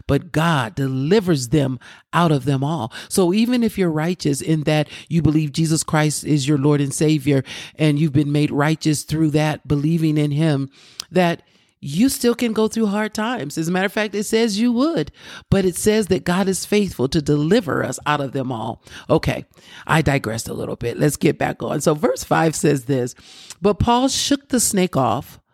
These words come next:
flung it into the fire, and suffered no harm at all." Everyone watching him, everyone watched him, expecting him to swell up or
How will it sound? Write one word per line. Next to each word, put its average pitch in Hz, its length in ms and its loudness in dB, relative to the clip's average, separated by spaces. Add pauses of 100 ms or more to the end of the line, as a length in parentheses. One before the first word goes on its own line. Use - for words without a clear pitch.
(200)
flung 220 560 2
it 262 220 2
into 202 280 2
the 165 120 2
fire, 135 720 -4 (340)
and 185 180 2
suffered 233 560 0
no 170 200 0
harm 180 360 0
at 190 120 2
all." 220 400 -6 (1300)
Everyone 233 460 2
watching 170 480 0
him, 131 360 -6 (280)
everyone 220 500 2
watched 170 340 -2
him, 143 140 0
expecting 262 640 -2
him 202 160 -2
to 160 140 -2
swell 185 420 0
up 175 240 -2
or 151 220 0